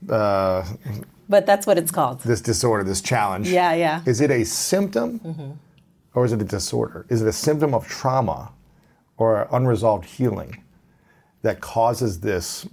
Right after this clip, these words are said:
Speaker 1: disorder? And if we heal the trauma,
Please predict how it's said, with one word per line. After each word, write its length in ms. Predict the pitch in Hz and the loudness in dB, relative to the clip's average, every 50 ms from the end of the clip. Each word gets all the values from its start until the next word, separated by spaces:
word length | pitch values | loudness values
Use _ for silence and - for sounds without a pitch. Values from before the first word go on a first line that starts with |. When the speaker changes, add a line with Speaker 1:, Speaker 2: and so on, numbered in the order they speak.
| - | -10
Speaker 1:
disorder? 680 | 110 98 101 - - 107 107 107 120 147 180 190 180 185 - _ _ _ - - _ _ _ _ - | -6 -6 -6 -6 -4 -2 -2 0 0 0 -2 -4 -6 -12 -18 _ _ _ -20 -20 _ _ _ _ -4
And 100 | 113 113 | -2 -2
if 120 | 104 - | -2 0
we 140 | 117 120 107 | 0 0 0
heal 800 | - - - - - 143 143 147 147 147 143 147 143 143 143 - - - - _ _ _ _ _ _ _ _ _ _ _ - | 0 -4 -8 -2 2 6 6 8 8 6 4 2 0 -2 -6 -10 -14 -20 -20 _ _ _ _ _ _ _ _ _ _ _ -6
the 80 | - 117 | -6 -6
trauma, 720 | - - - - 131 120 120 120 107 92 82 80 - 131 | -6 -6 -8 -4 -2 0 0 0 0 -2 -4 -6 -8 -12